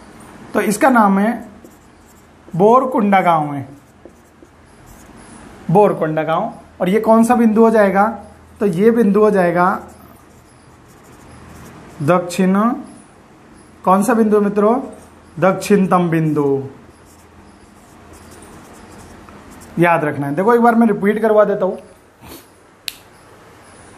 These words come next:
राजस्थान की हम बात कर रहे हैं, तो राजस्थान के मानचित्र में सबसे उत्तरतम जिला कौन सा है? अगर ऐसे normally प्रश्न पूछ लिया जाए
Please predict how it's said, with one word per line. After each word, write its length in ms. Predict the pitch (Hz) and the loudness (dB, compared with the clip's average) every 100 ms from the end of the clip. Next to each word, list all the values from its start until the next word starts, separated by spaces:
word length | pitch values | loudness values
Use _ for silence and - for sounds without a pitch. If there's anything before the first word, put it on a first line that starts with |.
| - - - - | -20 -20 -20 -4
राजस्थान 600 | 170 180 254 262 226 220 | -2 2 0 0 -4 0
की 80 | 220 | 2
हम 140 | 226 202 | 2 2
बात 240 | 180 180 | 2 0
कर 80 | 190 | -2
रहे 80 | 190 | -2
हैं, 100 | 214 | -2
तो 60 | |
राजस्थान 760 | 214 190 175 240 247 208 208 208 | 0 0 2 0 -2 -4 -4 -2
के 100 | 247 | -2
मानचित्र 580 | 226 196 190 185 202 190 | 0 0 0 -4 -10 -6
में 100 | 247 | -4
सबसे 360 | - 208 - | -4 -6 -2
उत्तरतम 500 | 254 - 220 214 220 | -2 0 -2 -2 -4
जिला 240 | 185 185 175 | -2 0 0
कौन 240 | 170 156 | 0 -4
सा 140 | 139 160 | -4 -6
है? 60 | |
अगर 100 | 170 | -4
ऐसे 200 | 185 190 | -4 -2
normally 500 | 214 214 240 220 202 | 2 2 2 0 -2
प्रश्न 300 | 202 165 170 | -2 -6 -8
पूछ 220 | 165 156 | -12 -12
लिया 140 | 147 135 | -12 -12
जाए 200 | 123 | -12